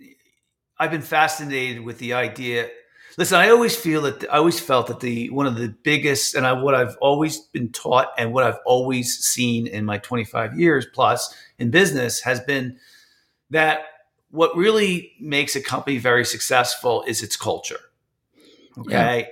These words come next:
Speaker 1: And, and, you know, in essence, w-, w-, by using the regenerative business process that you're talking about, you are enhancing people's culture.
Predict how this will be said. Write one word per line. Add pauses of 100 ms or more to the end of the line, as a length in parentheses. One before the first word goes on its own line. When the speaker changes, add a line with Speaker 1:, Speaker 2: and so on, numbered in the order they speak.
Speaker 1:
And, (400)
and,
you
know,
in
essence,
w-,
w-,
by
using
the
regenerative (240)
business
process
that
you're
talking
about, (420)
you
are
enhancing
people's
culture.